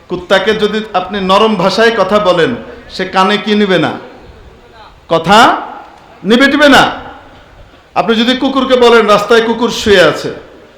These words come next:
আপনি যদি বলেন, আপনার গাড়ি আসছে, কুকুর সরে না, আপনি যদি এসে বলেন,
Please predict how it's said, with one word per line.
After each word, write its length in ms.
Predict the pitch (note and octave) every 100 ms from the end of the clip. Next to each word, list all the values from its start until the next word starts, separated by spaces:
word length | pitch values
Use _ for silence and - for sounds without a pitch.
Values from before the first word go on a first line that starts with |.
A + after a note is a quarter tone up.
| - E3
আপনি 200 | E3 F#3+
যদি 220 | F#3+ G3
বলেন, 580 | E3 D#3+ C#3+ - - D3+
আপনার 180 | E3
গাড়ি 300 | E3 D#3 E3+
আসছে, 280 | D#3+ - D#3
কুকুর 280 | D#3 F3+ F#3
সরে 300 | - D#3 C#3
না, 140 | B2 A#2+ - - C#3
আপনি 200 | D3+ D#3
যদি 200 | D#3+ D#3+
এসে 180 | E3
বলেন, 400 | D3 D3 C#3+ C#3